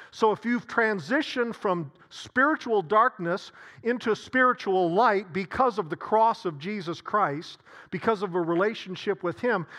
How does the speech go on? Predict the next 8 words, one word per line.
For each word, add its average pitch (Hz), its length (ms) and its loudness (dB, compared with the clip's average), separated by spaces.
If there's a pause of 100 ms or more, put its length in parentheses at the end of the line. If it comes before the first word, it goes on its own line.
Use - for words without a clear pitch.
(140)
then 208 200 2
our 208 220 4
lives 220 540 4
are 208 200 2
going 208 320 0
to 190 160 -2
look 226 520 0 (240)
differently. 147 680 -2